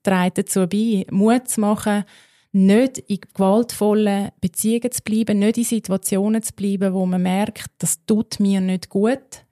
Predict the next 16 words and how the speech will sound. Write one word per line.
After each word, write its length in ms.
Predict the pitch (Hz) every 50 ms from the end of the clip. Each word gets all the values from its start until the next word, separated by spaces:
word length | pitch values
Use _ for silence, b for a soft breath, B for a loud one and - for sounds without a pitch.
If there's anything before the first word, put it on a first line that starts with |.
| _ -
Ich 180 | - 170 -
werde 160 | 196 202 196 202
vielleicht 260 | - 196 190 180 -
sogar 440 | - - 180 - 180 175 180 175 -
verletzt, 640 | - - 196 190 190 220 254 - - - - - - -
psychisch 460 | - 214 214 240 240 - 240 - -
oder 140 | 190 180 170
physisch. 560 | - 208 214 233 233 - 247 240 - - - B B B B B B B B B B B B B B
Und 180 | - 196 175
dass 140 | 208 196 175
ihr 40 | 190
dann 240 | - 185 180 202 214
den 120 | 208 208
Mut 280 | 196 190 196 208 - -
habt, 200 | 202 190 190 196
euch 260 | 185 190 190 185